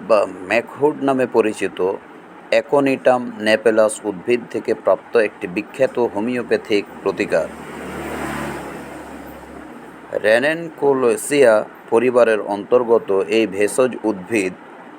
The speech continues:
এর শক্তিশালী থেরাপিউটিক বৈশিষ্ট্যের কারণে শতাব্দী ধরে ঐতিহ্যগত ওষুধে ব্যবহৃত হয়ে আসছে। হোমিওপ্যাথিতে অ্যাকোনাইট নেপেলাস বিভিন্ন তীব্র অবস্থার মোকাবেলা করার ক্ষমতার জন্য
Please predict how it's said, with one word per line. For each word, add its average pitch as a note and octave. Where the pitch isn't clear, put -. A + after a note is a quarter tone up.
এর A#2
শক্তিশালী A2+
থেরাপিউটিক A#2+
বৈশিষ্ট্যের A#2
কারণে A2+
শতাব্দী A#2+
ধরে G2+
ঐতিহ্যগত G#2+
ওষুধে A2
ব্যবহৃত A2+
হয়ে F#2+
আসছে। -
হোমিওপ্যাথিতে E3+
অ্যাকোনাইট C#3
নেপেলাস G#2
বিভিন্ন C3+
তীব্র B2+
অবস্থার A2+
মোকাবেলা C3
করার G#2
ক্ষমতার B2
জন্য F#2